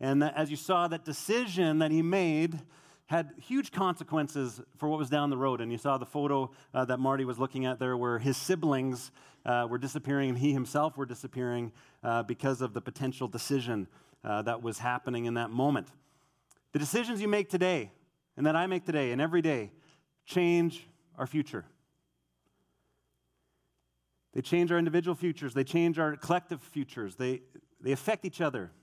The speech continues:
We affect each other. And if you go five years down the road, ten, twenty, thirty years down the road, I want you to imagine that you're going to have a conversation with someone.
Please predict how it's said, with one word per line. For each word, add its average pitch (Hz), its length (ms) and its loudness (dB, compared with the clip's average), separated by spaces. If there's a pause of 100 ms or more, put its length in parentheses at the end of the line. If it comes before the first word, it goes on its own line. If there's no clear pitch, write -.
We 131 100 -6
affect 175 300 -2
each 156 160 -2
other. 110 200 -2 (680)
And 147 100 2
if 156 100 2
you 214 80 -6
go 202 140 4
five 208 380 2
years 196 120 -4
down 180 220 0
the 165 80 0
road, 127 320 -2 (480)
ten, 165 400 0 (180)
twenty, 170 440 0 (100)
thirty 180 220 2
years 165 120 2
down 147 200 2
the 143 40 -2
road, 135 180 -2
I - 20 0
want 156 260 -2
you 185 60 -4
to 175 60 2
imagine 151 540 2
that 135 120 -2
you're 135 80 -4
going 151 240 2
to 151 60 2
have 151 140 2
a 139 40 -8
conversation 143 880 -2
with 120 100 -4
someone. 98 460 -6